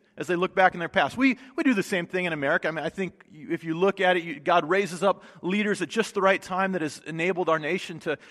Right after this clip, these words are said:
succeed and do well. But we tend to look back and say, "Wow, us Americans, man,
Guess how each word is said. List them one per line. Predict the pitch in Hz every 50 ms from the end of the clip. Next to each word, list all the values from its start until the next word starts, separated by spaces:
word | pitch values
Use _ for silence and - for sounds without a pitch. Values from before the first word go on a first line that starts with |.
| - _
succeed | - - 180 160 - - - - 190 185 190 180
and | 170 156
do | 143 165 160 147
well. | 139 143 143 147 160 202 208 - - _ _ -
But | 170 185
we | 202 190
tend | - 208 196 185
to | 180
look | 180 170 -
back | 165 151 160 -
and | 160 -
say, | - 139
"Wow, | 110 - - - 208 - - - _ _ _ _ _ _ _
us | - 240 - -
Americans, | 185 151 139 147 165 156 139 - 127 110 -
man, | 120 117 113 127 131 131